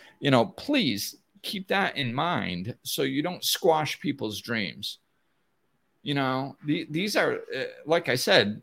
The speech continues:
sometimes it could be just somebody looking into something, but sometimes this could be somebody's lifelong dream. And you're going to crush it because you think you know everything?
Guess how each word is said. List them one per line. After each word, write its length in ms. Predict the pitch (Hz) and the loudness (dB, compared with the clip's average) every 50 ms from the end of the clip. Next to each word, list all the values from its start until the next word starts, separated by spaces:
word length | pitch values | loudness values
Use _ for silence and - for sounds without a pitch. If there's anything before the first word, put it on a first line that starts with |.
| _ _ - | _ _ -8
sometimes 720 | - - - 202 214 196 196 170 156 147 127 123 120 - | -6 -2 -2 -2 0 0 -2 0 -2 -2 -4 -4 -4 -4
it 160 | - 120 - | -4 -4 -2
could 140 | - 127 117 | -2 -2 -2
be 140 | 107 120 117 | -2 -4 -2
just 260 | 107 107 107 104 - | -2 -2 -2 -2 -2
somebody 240 | - 117 113 107 98 | -2 -2 0 0 2
looking 340 | 101 104 101 104 - 92 95 | 2 2 2 0 -2 -4 -2
into 280 | 117 170 202 190 185 | -2 -2 -2 -4 -4
something, 520 | 180 - 95 82 90 - 98 95 98 98 101 | -4 -4 -4 -6 -6 -4 -2 -2 -2 -2 -2
but 160 | 101 123 - | -2 -2 -2
sometimes 720 | - - 196 302 - 262 214 180 127 117 110 - - - - | -2 -4 -4 -4 -4 -2 -2 -2 -2 -2 -4 -6 -6 -8 -10
this 260 | 123 117 123 147 - | -6 -2 -2 -2 -2
could 220 | - - 302 240 208 | -2 -4 -4 -4 -2
be 160 | 110 101 107 | -2 -2 -2
somebody's 540 | 113 - 120 107 117 117 117 101 101 101 - | -2 -2 -4 -2 -2 0 0 0 0 2 4
lifelong 500 | 98 - 131 123 - 104 110 123 110 98 | 4 4 4 2 0 0 0 0 0 0
dream. 420 | 95 120 143 240 240 123 - - - _ - _ _ _ _ _ _ _ _ _ _ _ _ _ _ _ _ - - | -2 -2 0 0 0 -2 -4 -6 -12 _ -20 _ _ _ _ _ _ _ _ _ _ _ _ _ _ _ _ -6 0
And 160 | - 131 123 | 2 2 4
you're 160 | 127 151 180 | 6 6 6
going 220 | 233 240 214 214 196 | 6 6 4 4 4
to 80 | 139 | 2
crush 500 | - - - - - 190 202 208 - - | 0 -2 -2 0 2 2 2 2 2 2
it 220 | - 65 50 - - _ _ _ _ _ _ _ _ _ - | 2 0 0 -2 -8 _ _ _ _ _ _ _ _ _ 0
because 300 | 131 127 - 131 120 104 | 2 4 4 4 4 6
you 120 | 127 147 | 4 4
think 260 | - - 180 165 - | 4 2 -2 -2 0
you 80 | - 120 | 0 0
know 260 | 107 104 110 110 113 | 2 2 2 4 4
everything? 500 | 147 165 214 247 294 - 311 330 330 240 | 2 2 2 0 -2 -2 -2 -4 -6 -8